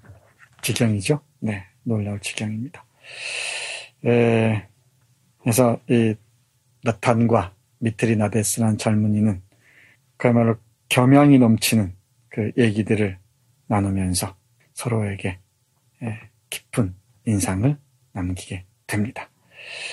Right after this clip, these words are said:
어, 그들은 성의와 지혜를 다해 그리고 원대한 계획을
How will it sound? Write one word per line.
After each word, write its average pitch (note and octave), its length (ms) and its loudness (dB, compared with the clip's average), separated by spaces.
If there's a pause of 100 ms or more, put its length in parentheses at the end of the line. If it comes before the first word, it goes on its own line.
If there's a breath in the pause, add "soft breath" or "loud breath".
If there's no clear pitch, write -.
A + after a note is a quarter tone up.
(600 loud breath)
어, G2+ 220 -2
그들은 A#2 280 4
성의와 D3 520 6
지혜를 D3+ 380 6
다해 F2 280 -2 (220)
그리고 G#2+ 320 -4
원대한 B2+ 680 4 (180)
계획을 G2+ 460 0